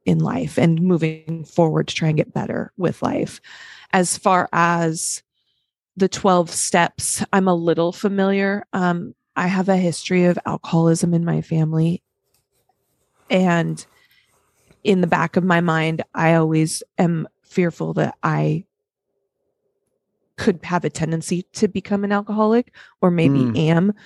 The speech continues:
Speaker 1: I did, I was in the wine industry for many, many years. And one of the reasons I made the decision to get out is I,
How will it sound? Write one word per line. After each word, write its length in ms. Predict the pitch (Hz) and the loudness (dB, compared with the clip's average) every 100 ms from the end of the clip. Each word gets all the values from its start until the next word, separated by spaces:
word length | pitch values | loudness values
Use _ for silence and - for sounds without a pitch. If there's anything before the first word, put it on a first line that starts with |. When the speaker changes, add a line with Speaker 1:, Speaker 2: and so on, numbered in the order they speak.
| - - - | -20 -8 -2
Speaker 1:
I 100 | 180 | -2
did, 380 | 156 - 175 - | 0 -2 0 2
I 100 | 180 | 0
was 340 | 160 156 160 | 2 2 4
in 120 | 180 180 | 4 2
the 60 | |
wine 280 | 170 170 165 | 2 2 0
industry 400 | 170 170 - 185 | 0 -2 0 -2
for 180 | - 180 | 0 -2
many, 260 | 170 156 | 0 0
many 220 | 160 156 156 | -2 -2 -2
years. 480 | 160 165 151 - | 0 2 0 -2
And 240 | - 175 165 | -2 -2 0
one 140 | 165 | 0
of 80 | 165 | 0
the 80 | 165 | 0
reasons 560 | 170 160 170 160 160 - - - - | -2 0 -2 -2 -8 -12 -20 -12 0
I 100 | 170 | 0
made 260 | 170 160 | 2 0
the 100 | 160 | 0
decision 500 | 160 165 165 165 160 | 0 0 0 0 -2
to 140 | 156 160 | -2 -2
get 160 | 160 | 0
out 280 | 147 156 151 - | 0 0 0 2
is 440 | 156 151 - - _ _ _ _ _ _ _ _ _ _ - | 2 2 -2 -8 _ _ _ _ _ _ _ _ _ _ -6
I, 140 | - | -4